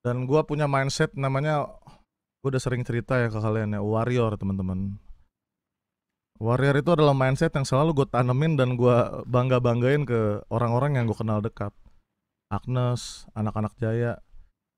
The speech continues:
Dimana mindset warrior itu nggak pernah nyerah, pantang mundur, udah dicampakkan sedemikian rupa sama Discord, tapi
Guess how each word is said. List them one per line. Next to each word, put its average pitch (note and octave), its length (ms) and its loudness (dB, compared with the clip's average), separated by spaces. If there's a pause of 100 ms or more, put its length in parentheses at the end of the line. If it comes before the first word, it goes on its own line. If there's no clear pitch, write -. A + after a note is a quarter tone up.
(260)
Dimana C3 240 2
mindset C3 320 2
warrior B2 400 2
itu B2 160 -2
nggak C#3 400 -2
pernah B2+ 240 -2
nyerah, C#3+ 400 -4
pantang C3 400 -2
mundur, C#3 400 -2
udah B2 240 -2
dicampakkan C#3 2000 -2
sedemikian C#3+ 640 -2
rupa D3+ 240 2
sama D3 160 2
Discord, C3+ 400 0
tapi C#3+ 320 -4